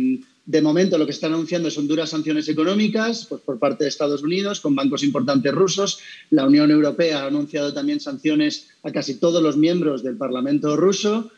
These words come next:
Los alemanes anunciaron también esta semana que no van a certificar el gasoducto, el gasoducto Nord Stream dos.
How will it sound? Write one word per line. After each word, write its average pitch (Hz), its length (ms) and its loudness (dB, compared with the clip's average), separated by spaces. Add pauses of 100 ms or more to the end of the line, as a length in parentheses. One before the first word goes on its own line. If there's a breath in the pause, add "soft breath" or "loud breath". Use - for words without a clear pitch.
(260 loud breath)
Los 151 180 2
alemanes 156 460 2
anunciaron 160 500 0
también 160 360 -2
esta 160 180 -6
semana 160 380 -4
que 135 80 -4
no 139 100 -2
van 147 80 0
a 151 80 -2
certificar 147 540 -2
el 143 60 -4
gasoducto, 139 680 -4
el 147 120 -2
gasoducto 139 680 0
Nord 139 280 -2
Stream 139 300 -16
dos. 196 440 -2